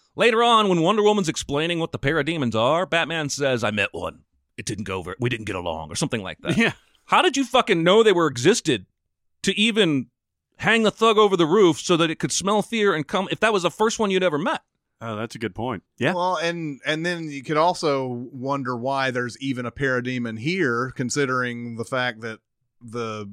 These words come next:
Speaker 3: uh, Steppenwolf hasn't shown up yet.
Speaker 1: Right.
Speaker 3: Like,
Speaker 2: Yeah.
Speaker 3: unless, unless they're just scouts or some shit, like, le-, you know, go around, go to some random spots on Earth,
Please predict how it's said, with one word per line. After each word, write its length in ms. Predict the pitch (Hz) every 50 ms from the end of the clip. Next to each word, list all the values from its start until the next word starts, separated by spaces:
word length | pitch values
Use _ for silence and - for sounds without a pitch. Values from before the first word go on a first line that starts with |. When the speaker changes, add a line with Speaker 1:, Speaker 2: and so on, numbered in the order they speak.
| 104 _ _ _ 110
Speaker 3:
uh, 100 | 110 110
Steppenwolf 540 | 110 - 143 147 165 170 131 120 117 117 107
hasn't 260 | 139 131 123 120 90
shown 240 | - 143 131 127 131
up 180 | 165 185 - -
yet. 200 | 92 82 78 -
Speaker 1:
Right. 200 | 190 254 - - _ _ _ _ _ _ _ _ _ _ _
Speaker 3:
Like, 240 | 123 131 131 127 123
Speaker 2:
Yeah. 40 | 123
Speaker 3:
unless, 320 | 131 147 160 165 156 -
unless 320 | - 156 151 165 175 170
they're 160 | - 202 175 160
just 320 | 147 151 151 - - -
scouts 580 | - _ - 143 170 180 120 117 127 _ - -
or 100 | 127 117
some 240 | - 143 127 127 131
shit, 340 | 120 127 123 117 120 120 113
like, 220 | 123 123 120 117
le-, 260 | 120 131 143 156 175
you 180 | 165 143 139 160
know, 140 | 156 143 139
go 220 | 131 143 160 190
around, 640 | 208 202 214 214 208 202 196 190 185 180 170 160 139
go 120 | 156 175
to 120 | 196 196 180
some 200 | - 180 165 156
random 320 | 160 170 180 180 180 175
spots 440 | 160 - _ 196 180 170 160 123 165
on 160 | 165 160 160
Earth, 320 | 165 165 160 151 147 143